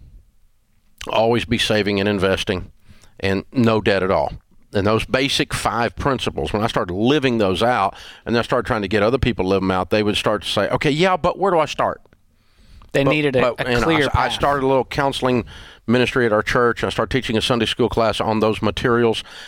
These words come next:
Speaker 1: and people would say, "Okay, so what do you do first, man? I mean, do you, do you, do you, do you, uh, you, do you get out of debt first, or do you put money in your,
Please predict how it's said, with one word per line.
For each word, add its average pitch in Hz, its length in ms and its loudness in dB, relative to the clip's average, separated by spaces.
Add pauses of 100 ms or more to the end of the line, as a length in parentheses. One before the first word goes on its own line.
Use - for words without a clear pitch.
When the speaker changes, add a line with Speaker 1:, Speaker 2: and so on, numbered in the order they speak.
(160)
Speaker 1:
and 101 180 -2
people 107 260 0
would 101 100 2
say, 104 180 2
"Okay, 110 200 0
so 139 160 0
what 143 220 2
do 190 80 -2
you 202 80 0
do 185 120 0
first, - 460 -2
man? 87 180 -2
I 120 60 0
mean, 123 140 2
do 113 80 2
you, 120 200 2 (380)
do 123 80 2
you, 123 220 4
do 127 120 -2
you, 120 260 2
do 123 120 -4
you, 113 220 0 (160)
uh, 113 60 0
you, 104 240 -6
do 107 100 0
you 113 80 2
get 151 180 0
out 165 140 2
of 135 100 -6
debt 196 240 0
first, 226 320 0
or 175 60 2
do 143 80 -2
you 139 80 0
put 147 160 -2
money 151 220 0
in 143 60 2
your, 135 200 2